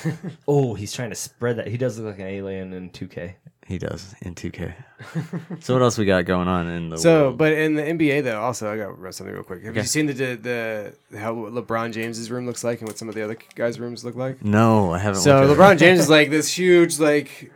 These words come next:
Speaker 3: fucking
Speaker 2: Palatial
Speaker 3: roo-,
Speaker 2: room?
Speaker 3: yeah.
Speaker 1: It's like
Speaker 2: It's
Speaker 1: a
Speaker 2: like a
Speaker 1: honeymoon
Speaker 2: suite?
Speaker 1: suite.
Speaker 3: Yeah, and then, like, some of the other guys are, like, looking around like, "What the fuck did I get?"
Speaker 2: <laughs>
Speaker 3: Like, just looking around like, "This is the
Speaker 1: They got
Speaker 3: size
Speaker 1: a
Speaker 3: of this
Speaker 1: Motel
Speaker 3: room."
Speaker 1: six.
Speaker 3: Yeah.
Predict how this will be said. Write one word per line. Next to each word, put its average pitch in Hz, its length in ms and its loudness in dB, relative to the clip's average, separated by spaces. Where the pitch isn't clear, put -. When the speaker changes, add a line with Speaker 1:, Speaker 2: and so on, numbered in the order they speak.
Speaker 3:
fucking 147 240 4
Speaker 2:
Palatial 104 580 4
Speaker 3:
roo-, 101 120 0
Speaker 2:
room? 110 40 6
Speaker 3:
yeah. 117 260 2
Speaker 1:
It's 135 120 -4
like 214 140 0
Speaker 2:
It's 143 60 6
Speaker 1:
a 113 40 6
Speaker 2:
like - 100 6
a - 20 2
Speaker 1:
honeymoon 156 140 4
Speaker 2:
suite? 113 220 4
Speaker 1:
suite. 107 340 -6
Speaker 3:
Yeah, 165 140 4
and 165 260 0
then, 175 160 4
like, 151 160 2
some 165 140 2
of 160 80 4
the 147 80 6
other 156 160 6
guys 139 240 4
are, 139 40 0
like, 131 120 2
looking 135 160 0
around 135 140 2
like, 123 120 -6
"What 117 120 -14
the 131 100 -14
fuck 180 340 -6
did 170 140 -2
I 190 160 0
get?" 120 360 -2
Speaker 2:
<laughs> 107 320 2
Speaker 3:
Like, 143 380 0
just 170 180 -2
looking 165 220 4
around 165 180 2
like, 147 120 0
"This 127 160 -8
is - 60 -14
the 117 80 -16
Speaker 1:
They 135 60 4
got 131 100 4
Speaker 3:
size - 20 0
Speaker 1:
a - 40 -2
Speaker 3:
of 110 40 -4
this - 0 -
Speaker 1:
Motel - 80 -4
Speaker 3:
room." 113 60 -6
Speaker 1:
six. 104 540 -12
Speaker 3:
Yeah. 131 280 0